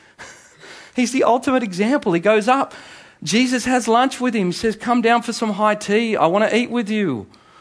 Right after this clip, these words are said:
And Zacchaeus had been ripping everyone off. And he says, "If I've ripped anyone off, you know what? I'm not just gonna pay 'em back what the law says in the, in the Old Testament, in his law then. I'm gonna pay them back four times what it says."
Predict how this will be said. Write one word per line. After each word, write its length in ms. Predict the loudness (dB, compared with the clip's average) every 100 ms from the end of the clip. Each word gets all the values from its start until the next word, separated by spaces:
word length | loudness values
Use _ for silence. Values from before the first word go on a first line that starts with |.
| -20 _ _ _ _ _ _ -8
And 100 | -2
Zacchaeus 440 | 0 0 -2 -2
had 120 | 0
been 160 | 2 2
ripping 320 | 0 -2 0
everyone 460 | 2 2 2 4 4
off. 180 | 2
And 80 | 0
he 60 | -4
says, 260 | -2 -4
"If 140 | -2 2
I've 180 | 2 2
ripped 180 | 0
anyone 320 | 0 2 2 2
off, 300 | 2 -2 -4
you 80 |
know 100 | 0
what? 200 | 2 2
I'm 140 | 2 0
not 180 | -2 -4
just 180 | -8
gonna 140 | -4 -6
pay 240 | -4 -4
'em 100 | -2
back 300 | 0 -2 0
what 160 | -6 -4
the 80 | -6
law 300 | -2 0 0
says 420 | -2 0 0 0
in 80 | -2
the, 80 | -2
in 100 | -4 -14 -6
the 140 | -2
Old 180 | -2 -2
Testament, 440 | -6 -6 -6 -6
in 60 | -2
his 220 | -4 -2
law 200 | 0 0
then. 220 | 0 -4 -8 -14 -4
I'm 60 |
gonna 120 | -2 -2
pay 280 | -2 -2
them 140 | 0 0
back 180 | -2 -6
four 380 | 0 2 2
times 360 | 0 -2 -2 -2
what 180 | -4 -4
it 120 | -4
says." 440 | -8 -12 -12 -18